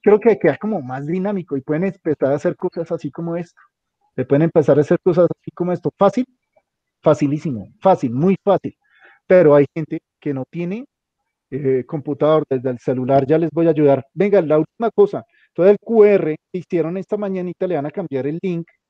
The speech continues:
y si lo van a trabajar con el portal web, le van a colocar el link de su portal web.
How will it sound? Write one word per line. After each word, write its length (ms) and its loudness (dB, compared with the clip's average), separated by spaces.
y 60 -12
si 140 -4
lo 80 0
van 80 0
a 60 0
trabajar 420 2
con 120 -6
el 100 -8
portal 400 -4
web, 200 2
le 140 -6
van 100 -2
a 60 -4
colocar 400 -4
el 160 -4
link 300 -6
de 120 0
su 140 -6
portal 360 -10
web. 220 -4